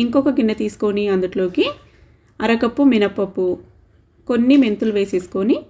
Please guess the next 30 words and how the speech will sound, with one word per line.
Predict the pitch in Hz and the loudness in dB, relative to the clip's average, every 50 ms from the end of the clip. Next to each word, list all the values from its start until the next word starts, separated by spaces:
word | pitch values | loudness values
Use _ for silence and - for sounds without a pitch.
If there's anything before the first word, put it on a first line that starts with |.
| _ _ _ - - _ _ - | _ _ _ -20 -20 _ _ -2
రెండు | 226 247 262 254 | 0 4 4 4
మూడు | 269 269 269 | 4 4 2
సార్లు | - 254 247 247 254 247 | 0 0 0 0 -2 0
కడిగేసుకొని | 240 208 208 202 202 196 196 - - 202 196 196 196 196 196 - - - 196 | 0 0 0 0 -2 -4 -4 -4 -4 -2 0 0 0 -2 -2 -4 -4 -2 0
వీటిని | 220 220 226 269 233 - | 0 2 2 0 0 0
కూడా | - 220 254 466 539 480 339 | 0 0 0 0 2 4 4
నీళ్ళు | 240 233 247 247 247 233 | 4 4 2 0 0 0
వేసేసుకొని | 220 220 - - 190 - - 190 196 196 202 202 202 196 - 196 | 0 -2 -2 -6 -10 -8 -6 -6 -6 -4 -4 -4 -4 -6 -6 -6
మూత | 202 208 196 202 202 - | -6 -4 -4 -4 -2 -2
క్లోజ్ | 202 196 185 190 - | -2 -2 -2 -2 -4
చేసుకొని | 196 190 190 - 208 196 196 233 453 587 - - _ - - - - _ _ - 233 | -4 -4 -4 -4 -4 0 0 0 0 0 -4 -10 _ -20 -20 -20 -20 _ _ -2 0
నాలుగైదు | 240 240 240 240 233 233 226 | 0 0 0 0 2 2 2
గంటల | 220 214 220 226 220 - | 2 2 0 -2 0 0
సేపు | 226 202 - 262 294 302 | -2 -2 2 2 4 4
నానబెట్టుకుందాం. | 269 233 196 170 170 170 - - 185 175 175 170 175 175 190 - - - _ _ _ _ - - - - - - - _ _ _ _ _ _ - - _ _ _ _ _ - - - - - - - - _ _ - 233 | 4 4 2 0 0 -2 -2 -4 -2 -2 0 0 -2 -2 -4 -6 -10 -16 _ _ _ _ -20 -20 -20 -20 -20 -20 -20 _ _ _ _ _ _ -20 -20 _ _ _ _ _ -20 -20 -20 -20 -20 -20 -20 -20 _ _ -6 0
ఇప్పుడు | 240 277 262 254 | 2 4 4 4
మనం | 254 262 262 262 | 4 4 2 2
పిండి | 269 240 240 262 277 | 2 2 2 4 4
రుబ్బుకునే | 285 247 214 226 - 220 226 226 202 | 4 2 2 -2 -2 -2 -2 0 -2
before, | 208 202 - 220 208 208 233 247 226 | -2 -4 -2 -2 -2 0 0 0 0
హాఫ్ | 202 196 196 - | -2 -2 -4 -2
అన్ | 208 202 | -2 -2
అవర్‌కి | 202 202 - - 202 196 | -2 -2 -4 -4 -4 -2
before | 202 196 - - 214 208 202 | -4 -4 -4 -4 -4 -2 0
అన్నట్టు | 190 190 190 185 185 - 294 480 - - - | 0 0 0 0 0 0 0 0 0 -4 -6
అటుకులు | 233 - - 247 220 214 | -8 -4 0 0 2 2
అయితే | 208 - 226 220 | 2 0 0 2
నానబెట్టుకోవాలి. | 196 185 185 - 185 180 - - 196 185 185 185 185 196 185 185 | 2 0 0 0 -2 -4 -4 -4 -4 -4 -4 -2 -2 -2 -2 -2
ఒక | 185 196 185 - | -4 -6 -8 -8
కప్పు, | 180 185 - - | -8 -8 -6 -6